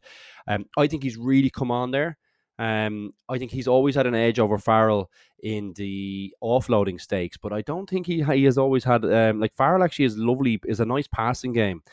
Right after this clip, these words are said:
Um, it's kind of underrated, and I think that's maybe what he, why he's shone a little bit more with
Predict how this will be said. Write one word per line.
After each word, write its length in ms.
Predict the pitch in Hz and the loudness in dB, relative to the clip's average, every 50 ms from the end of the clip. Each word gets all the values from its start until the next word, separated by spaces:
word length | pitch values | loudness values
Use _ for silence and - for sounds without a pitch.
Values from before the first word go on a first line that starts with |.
| - - - - _ _ | -20 -20 -20 -20 _ _
Um, 460 | - 110 110 107 107 104 104 104 104 - | 0 2 2 4 4 2 0 -2 -4 -6
it's 140 | 113 - - | -10 -10 -6
kind 180 | - 165 160 | -2 0 0
of 100 | 156 143 | 0 0
underrated, 580 | 147 139 117 113 104 101 107 117 127 110 98 95 | -2 0 0 0 2 2 2 0 0 -2 -2 -4
and 100 | 110 123 | -4 -4
I 40 | 147 | -4
think 160 | - 151 - | -4 -2 -2
that's 200 | - - - - | -4 -4 -2 -2
maybe 180 | 127 127 123 | -2 0 0
what 200 | 117 110 110 107 | 2 2 2 2
he, 180 | - - - - - | 2 -2 -6 -4 -4
why 140 | 113 113 110 | -4 -2 -2
he's 160 | 110 107 - | -2 -4 -6
shone 320 | - - - 117 120 117 | -6 -4 -4 -2 0 0
a 40 | 110 | 0
little 180 | 104 110 113 107 | 2 2 2 2
bit 120 | 113 82 | 0 0
more 280 | 98 107 107 107 107 101 | 0 2 4 4 4 6
with 320 | 101 104 101 - - - | 6 6 4 4 2 -4